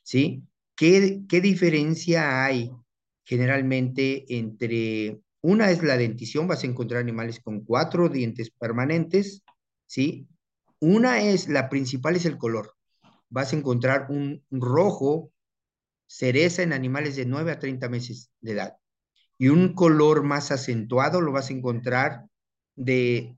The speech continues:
de los treinta a los cuarenta y dos meses de edad. Y es más probable que encuentres más marmoleo en los animales de treinta a cuarenta y dos meses de edad que los animales de nueve a treinta meses de edad.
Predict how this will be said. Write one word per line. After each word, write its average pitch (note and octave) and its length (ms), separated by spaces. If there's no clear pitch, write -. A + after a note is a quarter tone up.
de A#2+ 200
los A#2 200
treinta C#3 320
a C#3+ 40
los B2 140
cuarenta A2+ 380
y A2 60
dos A2+ 280
meses A2 300
de G#2+ 80
edad. G2 180
Y C3+ 180
es C#3 180
más D#3 260
probable C#3+ 600
que B2+ 120
encuentres A#2+ 640
más C3+ 380
marmoleo B2+ 800
en B2+ 160
los A#2+ 200
animales B2+ 640
de B2 120
treinta C3 440
a B2 80
cuarenta A2 340
y A2 40
dos A#2+ 200
meses A#2+ 280
de A#2 80
edad D3+ 300
que A#2+ 120
los A2+ 140
animales A2+ 420
de A2+ 100
nueve A2 300
a G#2 80
treinta G#2 300
meses G2+ 300
de G#2 80
edad. F#2+ 160